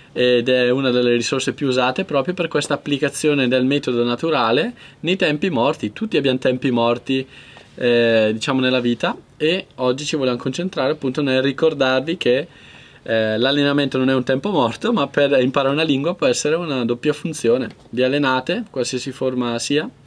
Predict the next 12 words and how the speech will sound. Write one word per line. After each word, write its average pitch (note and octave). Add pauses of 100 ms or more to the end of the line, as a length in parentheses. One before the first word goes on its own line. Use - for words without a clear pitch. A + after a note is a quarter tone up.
(440)
e D#3+
allo D#3+
stesso D#3
tempo D3+
mettete D#3+
un E3+
audio C#3+ (120)
che C#3+
ascoltate D3
con C#3+
piacere D3+
e D#3+